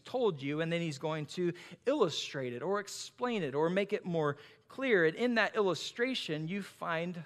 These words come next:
who Jesus is put on display. That illustration of your humility, what your humility is to look like, what you're putting the interests of others in front of yourself is to look like,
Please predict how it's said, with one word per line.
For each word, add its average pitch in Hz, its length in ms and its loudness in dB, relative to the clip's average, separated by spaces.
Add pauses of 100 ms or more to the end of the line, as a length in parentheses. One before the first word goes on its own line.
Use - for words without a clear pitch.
who 165 340 0 (220)
Jesus 151 560 -4
is 151 300 -2
put - 360 -6
on 131 360 -4 (340)
display. 147 600 0
That 156 260 0
illustration 190 880 -2
of 143 220 -4
your 147 160 0
humility, 143 960 -2 (720)
what 160 280 2
your 190 180 4
humility 156 720 0
is 147 260 -4
to - 200 -10
look 143 400 -2
like, 139 320 -4 (240)
what 170 240 4
you're 175 160 0
putting 202 380 0
the 170 180 -2
interests 175 320 -4
of 160 240 -6
others 160 420 0
in 156 140 -6
front 165 240 -2
of 139 100 -6
yourself 170 560 -2
is 143 200 -4
to - 120 -10
look 196 320 -2
like, 123 220 -8